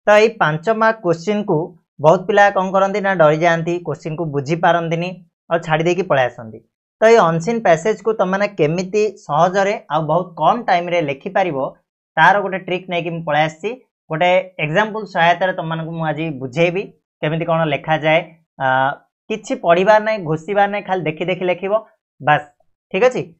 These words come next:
ଟିକେ ଟିକେ ନିଜର ଓନ୍ ଲାଙ୍ଗୁଏଜ୍ ୟୁଜ୍ କରିବ, ବାସ୍, ଆଉ କିଛି ଦରକାର ହିଁ ନାହିଁ। ଠିକ୍ ଅଛି, ଯେହେତୁ ଆମେ ଓଡ଼ିଆ ମିଡ଼ିୟମ୍ ପିଲା, ତ ଆମକୁ ଇଂଲିଶଟା କମ୍ପାରେଟିଭଲି ସହଜ ହିଁ ଆସେ। ତ ଆମେ ଦେଖିବା, ଆ, କୋଶ୍ଚିନ୍ ରହିଛି, "Read the following passage and answer the question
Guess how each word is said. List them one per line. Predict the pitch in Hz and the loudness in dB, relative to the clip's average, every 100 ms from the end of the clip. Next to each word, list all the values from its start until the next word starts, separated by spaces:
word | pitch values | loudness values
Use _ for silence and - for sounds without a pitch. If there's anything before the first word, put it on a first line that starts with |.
| _ - | _ -10
ଟିକେ | 190 220 | -2 0
ଟିକେ | 202 214 | 0 -2
ନିଜର | 196 175 | 0 2
ଓନ୍ | 175 165 160 | 4 4 2
ଲାଙ୍ଗୁଏଜ୍ | 151 151 151 | 0 0 0
ୟୁଜ୍ | 147 147 | 0 -2
କରିବ, | - 151 196 | -2 -2 0
ବାସ୍, | 175 151 156 | 2 2 0
ଆଉ | 143 | -2
କିଛି | 147 - | -4 -6
ଦରକାର | 160 131 151 143 | -4 -2 -4 -4
ହିଁ | 170 - - _ _ - | -4 -8 -14 _ _ -6
ନାହିଁ। | 160 156 117 | 0 0 -2
ଠିକ୍ | - _ _ 214 | -12 _ _ 0
ଅଛି, | 214 147 | 0 2
ଯେହେତୁ | 165 185 214 | 0 2 0
ଆମେ | 214 220 165 | 0 -4 -4
ଓଡ଼ିଆ | 156 208 | 0 0
ମିଡ଼ିୟମ୍ | 208 208 196 | 0 -2 -4
ପିଲା, | 156 156 | -2 -2
ତ | - | 0
ଆମକୁ | 185 180 185 | -2 -4 -6
ଇଂଲିଶଟା | 190 165 185 196 220 226 - - | -6 -4 -6 -2 -2 -2 -4 -10
କମ୍ପାରେଟିଭଲି | 147 175 180 185 175 190 | -6 -6 -6 -6 -8 -8
ସହଜ | 160 147 160 | -4 -2 -2
ହିଁ | 175 | -4
ଆସେ। | 160 165 202 - _ _ _ - | -4 -6 -10 -12 _ _ _ -2
ତ | |
ଆମେ | 156 160 156 | 2 2 0
ଦେଖିବା, | 170 170 196 233 - _ _ _ | -2 0 2 2 -2 _ _ _
ଆ, | - 143 143 | -4 0 0
କୋଶ୍ଚିନ୍ | 143 175 165 220 | -2 -4 -6 2
ରହିଛି, | 220 214 220 | 2 2 -2
"Read | 190 196 | -4 0
the | 196 165 | 0 0
following | 160 170 202 | -2 -2 -2
passage | 185 147 143 170 202 | -2 -2 0 -4 -2
and | 180 156 | -4 -2
answer | 143 147 196 | -4 -4 -6
the | 175 | -6
question | - 151 147 185 | -6 -8 -10 -10